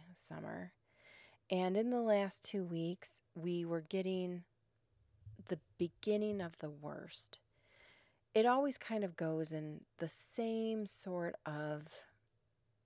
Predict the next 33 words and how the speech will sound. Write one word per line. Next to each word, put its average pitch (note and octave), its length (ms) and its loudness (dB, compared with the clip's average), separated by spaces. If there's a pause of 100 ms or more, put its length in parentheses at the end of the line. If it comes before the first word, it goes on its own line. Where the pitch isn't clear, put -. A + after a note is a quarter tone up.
(1200)
the G3 80 -8
same A#3+ 380 -2
sort G#3 240 -2
of - 100 -8
pattern D3 500 -6
every C#3 200 -12
year. - 320 -14 (1080)
The F3+ 80 0
weather A#3+ 380 4
is A#3+ 140 0
beautiful. F3+ 760 -4 (260)
It D#3+ 160 -2
starts - 420 -4
to E3 120 -6
warm G3+ 420 2
up F#3 220 -2
a F3 60 -2
bit E3 200 -2
in E3 200 -4
May, D#3+ 560 0 (320)
but - 100 -4
you E4 160 4
can E4 180 -2
still E3 540 -4
do D3+ 180 -8
some D#3+ 220 -8
things D#3 320 -6
during D3+ 240 -4
the D3 80 -8
day. E3 540 -4
In E3+ 160 -2
the D#3+ 60 -4
mornings G3+ 880 -2